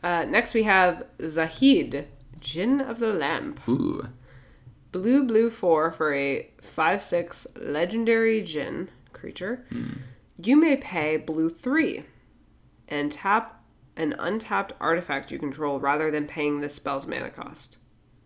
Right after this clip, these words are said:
Speaker 1: And it has flying. Oh,
Speaker 2: Hmm.
Speaker 1: okay. So it could be four and tap an artifact instead of six
Speaker 2: Mm-hmm.
Speaker 1: for a five six flying.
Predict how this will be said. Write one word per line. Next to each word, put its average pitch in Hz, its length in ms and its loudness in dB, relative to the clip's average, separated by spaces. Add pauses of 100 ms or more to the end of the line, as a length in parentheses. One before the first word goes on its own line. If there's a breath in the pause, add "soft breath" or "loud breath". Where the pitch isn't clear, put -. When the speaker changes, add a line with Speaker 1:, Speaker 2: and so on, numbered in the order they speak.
(360)
Speaker 1:
And 156 100 -4
it 143 60 -8
has 151 160 -10
flying. 127 340 -10 (500 soft breath)
Oh, 202 340 -2
Speaker 2:
Hmm. 269 100 8
Speaker 1:
okay. 160 380 2
So 196 220 -2
it 202 100 -2
could 208 200 0
be 202 420 -4
four 226 520 4
and 208 140 0
tap 190 300 -2
an 175 80 -2
artifact 156 720 -2
instead 156 500 -4
of 147 300 -6 (220)
six - 720 -8
Speaker 2:
Mm-hmm. 208 280 2 (220)
Speaker 1:
for - 180 -10
a - 60 -10
five - 300 -10
six - 220 -12
flying. - 360 -12